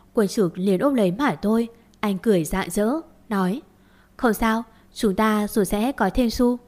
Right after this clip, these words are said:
Em đến khi đó, em lại có thêm người bảo vệ rồi." Tôi đem hết nỗi buồn dồn hết vào trong lòng,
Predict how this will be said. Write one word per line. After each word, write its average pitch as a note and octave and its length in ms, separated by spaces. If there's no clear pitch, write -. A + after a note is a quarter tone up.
Em A3 160
đến F#3+ 180
khi D4 160
đó, A3 340
em A3 140
lại F#3+ 280
có G3+ 140
thêm D#4 180
người G#3+ 220
bảo F#3 220
vệ G3+ 220
rồi." G3+ 280
Tôi G#3+ 100
đem F#3+ 160
hết C#4 220
nỗi A3 160
buồn G3 360
dồn F#3 220
hết D#4 160
vào G3+ 220
trong C#4+ 220
lòng, F#3+ 320